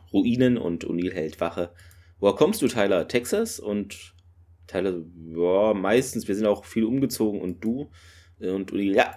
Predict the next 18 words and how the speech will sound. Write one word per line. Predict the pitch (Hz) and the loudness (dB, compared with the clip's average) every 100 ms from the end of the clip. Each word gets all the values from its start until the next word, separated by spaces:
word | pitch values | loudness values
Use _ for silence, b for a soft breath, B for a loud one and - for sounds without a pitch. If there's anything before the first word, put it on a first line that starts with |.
| - | -2
geboren | 104 104 110 | 2 6 6
in | 104 98 | 4 -2
Chicago, | - 104 98 101 98 | -4 0 0 2 2
aufgewachsen | 95 95 - 95 87 85 - - | 4 2 2 0 0 -2 -6 -6
in | 87 | -2
Minnesota.“ | 85 87 - 87 92 87 | -2 -2 0 0 2 0
Und, | 73 76 73 - - - - _ - | 0 -6 -8 -12 -20 -20 -20 _ -6
„Na, | 82 | -4
ist | 98 90 | -2 -4
es | 85 | -4
dort | 90 78 | -4 -4
schön?“ | - - 117 156 | -4 2 2 2
Und | 76 78 - b b b - | -2 -8 -10 b b b -4
„Hä? | 101 120 135 | 2 4 2
Ist | - 87 | -6 -6
es | - | -2
dort | 78 - | -2 0
schön? | 113 120 196 - 82 | 2 4 4 0 -6